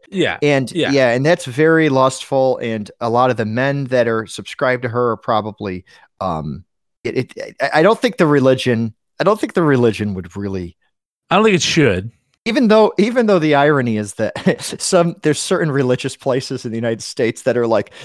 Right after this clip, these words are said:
Speaker 2: the highest subscribers to these porn sites. Um,
Speaker 1: Or
Speaker 2: so
Speaker 1: that the Catholic Church, uh, literally paid millions upon millions, hundreds of millions of dollars at least, to protect fucking pedophiles that,
Speaker 2: Yeah.
Speaker 1: uh, raped
Speaker 2: Yeah.
Speaker 1: fucking young boys all throughout
Speaker 2: Yeah.
Speaker 1: the seventies, eighties, sixties,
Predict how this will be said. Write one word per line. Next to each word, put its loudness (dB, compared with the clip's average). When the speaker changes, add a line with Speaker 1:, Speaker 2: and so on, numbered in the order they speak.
Speaker 2:
the 0
highest 0
subscribers -2
to -6
these -8
porn -2
sites. -4
Um, 4
Speaker 1:
Or 6
Speaker 2:
so 2
Speaker 1:
that 0
the -2
Catholic 0
Church, -2
uh, 2
literally 0
paid -4
millions 0
upon -4
millions, -4
hundreds -6
of -6
millions -6
of -14
dollars 0
at -8
least, -2
to -6
protect -4
fucking -4
pedophiles -2
that, -2
Speaker 2:
Yeah. 0
Speaker 1:
uh, 2
raped -2
Speaker 2:
Yeah. -14
Speaker 1:
fucking -2
young -4
boys 0
all 0
throughout 0
Speaker 2:
Yeah. -4
Speaker 1:
the -12
seventies, -8
eighties, -6
sixties, -8